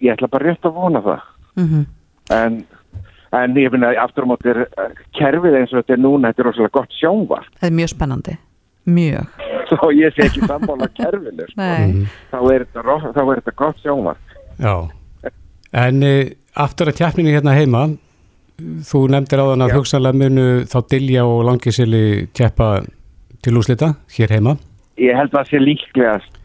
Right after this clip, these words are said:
Speaker 1: líklegast einvígið.
Speaker 3: Og í, af einvígi milli þeirra, hvort er líklegra til þess að fara með sigur á hólmi?
Speaker 1: Ég held að það yrði þá Diljá.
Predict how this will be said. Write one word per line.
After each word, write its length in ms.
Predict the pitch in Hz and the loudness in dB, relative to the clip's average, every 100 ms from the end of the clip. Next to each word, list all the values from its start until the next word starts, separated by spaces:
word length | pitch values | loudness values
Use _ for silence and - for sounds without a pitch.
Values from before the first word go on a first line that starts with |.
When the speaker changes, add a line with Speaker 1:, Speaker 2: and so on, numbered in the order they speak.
| 117 - | -2 0
Speaker 1:
líklegast 500 | 131 151 - 123 107 | 0 0 0 -2 2
einvígið. 440 | 107 101 98 87 - _ _ - | 0 0 0 -2 -4 _ _ -4
Speaker 3:
Og 280 | 120 120 131 | 0 0 -2
í, 280 | - 147 131 | -2 0 0
af 180 | - 127 | 0 2
einvígi 360 | 135 175 160 151 | 2 2 2 2
milli 220 | 147 143 | 2 0
þeirra, 500 | 165 160 143 127 123 - - - - - - | 0 0 2 0 -2 -6 -12 -14 -16 -18 -4
hvort 300 | 156 139 - | -2 0 0
er 80 | 131 | 0
líklegra 480 | 135 143 139 123 | 2 0 0 0
til 140 | 113 123 | 0 -2
þess 120 | 110 | 0
að 80 | 117 | 0
fara 200 | 131 117 | 0 2
með 300 | 113 113 113 | 2 0 0
sigur 260 | - 127 113 | 0 2 2
á 80 | 107 | 2
hólmi? 280 | 120 92 - - - - - _ _ _ _ _ _ - | 2 0 -6 -14 -20 -20 -20 _ _ _ _ _ _ -6
Speaker 1:
Ég 760 | 139 131 135 147 165 180 190 - - | -4 2 4 4 4 2 -2 -6 -4
held 220 | 147 165 - | -2 -2 -4
að 120 | 139 | -2
það 140 | 139 | 0
yrði 160 | 143 139 | 0 0
þá 100 | 127 - | -2 0
Diljá. 340 | 131 110 92 | 0 0 0